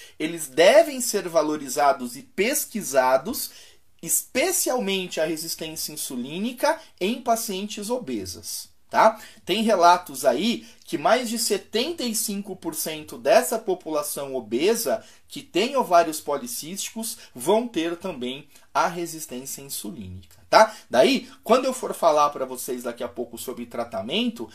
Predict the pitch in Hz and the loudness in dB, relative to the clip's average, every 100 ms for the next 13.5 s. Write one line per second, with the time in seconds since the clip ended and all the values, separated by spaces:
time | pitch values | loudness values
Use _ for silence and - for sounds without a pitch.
0 | - - 156 202 185 156 208 220 220 208 | -16 -6 -2 0 4 4 4 0 -6 -4
1 | 175 160 156 156 147 139 139 131 127 139 | -2 -4 -6 -10 -12 -10 -8 -8 -12 -6
2 | 123 104 139 240 175 - - - 165 220 | -4 -4 -4 -2 -2 -2 -18 2 2 2
3 | 214 214 233 165 165 180 175 165 170 175 | -4 -2 -2 -2 -8 -4 -2 -2 -4 -8
4 | 165 160 165 - 147 151 - - - - | -8 -4 -4 -4 -6 -8 -12 -20 0 0
5 | 156 147 - - 262 214 220 349 - - | 0 -8 -10 -4 -2 0 0 -2 -4 -8
6 | _ - 403 165 185 - - - 208 226 | _ -4 4 8 8 8 -8 -4 4 4
7 | 143 147 180 190 220 - 202 233 - - | 6 8 8 6 2 2 -4 -4 -10 -8
8 | 151 - 214 254 330 - 247 202 233 175 | -6 -4 -2 -2 -2 -4 -4 -4 -2 -2
9 | 165 190 202 196 180 165 - 170 160 - | -4 -4 0 0 0 -4 -4 -4 -6 -10
10 | - 135 202 226 - - - 196 214 226 | -6 -4 -4 -6 -18 -10 2 4 6 4
11 | - - 156 180 175 185 - 175 135 135 | 0 -2 -4 -4 -8 -8 -8 -10 -10 -8
12 | 135 139 151 131 139 165 180 95 - - | -6 -8 -8 -12 -10 -6 -6 -8 -18 -20
13 | - _ 131 165 | -20 _ 4 4